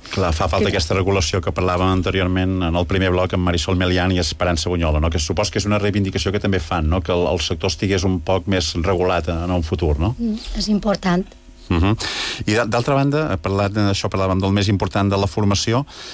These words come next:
Speaker 1: també ho tocàvem a la primer, en el primer bloc, quin seria aquell paràmetre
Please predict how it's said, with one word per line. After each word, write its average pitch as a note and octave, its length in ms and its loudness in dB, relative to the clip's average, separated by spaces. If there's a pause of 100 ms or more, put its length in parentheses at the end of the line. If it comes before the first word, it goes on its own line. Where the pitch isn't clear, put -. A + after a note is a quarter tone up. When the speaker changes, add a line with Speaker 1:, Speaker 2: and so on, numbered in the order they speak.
(580)
Speaker 1:
també F#2+ 180 2
ho G#2 140 2
tocàvem G2 460 0
a - 20 0
la F#2+ 180 2
primer, F#2 360 -2
en F2 80 0
el D#2+ 100 -2
primer F#2+ 240 0
bloc, G#2+ 300 0 (180)
quin C3 240 0
seria C3 400 0
aquell A#2 480 0
paràmetre A#2 760 0